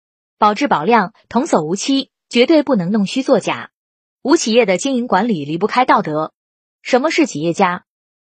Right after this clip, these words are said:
是有道德的，懂得尊重人的生意人。什么人都可以做到，关键是具备阴德、公德、道德。六、企业家最大的善是什么，你知道吗？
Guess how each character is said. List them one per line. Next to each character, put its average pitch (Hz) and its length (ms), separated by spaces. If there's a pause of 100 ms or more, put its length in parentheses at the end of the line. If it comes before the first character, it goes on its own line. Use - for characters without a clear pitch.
是 - 180
有 208 160
道 277 200
德 170 180
的， 202 220 (160)
懂 180 180
得 175 140
尊 285 180
重 262 160
人 165 140
的 196 100
生 240 240
意 226 60
人。 151 320 (500)
什 240 220
么 294 80
人 226 160
都 302 120
可 233 140
以 175 100
做 185 200
到， 165 280 (280)
关 269 160
键 254 160
是 208 200
具 240 200
备 180 160
阴 262 180
德、 170 380
公 311 180
德、 175 400
道 220 180
德。 160 340 (440)
六、 285 220
企 160 160
业 190 120
家 247 220
最 302 160
大 247 160
的 180 100
善 185 300
是 208 140
什 160 160
么， 233 100
你 180 140
知 165 120
道 170 140
吗？ 185 220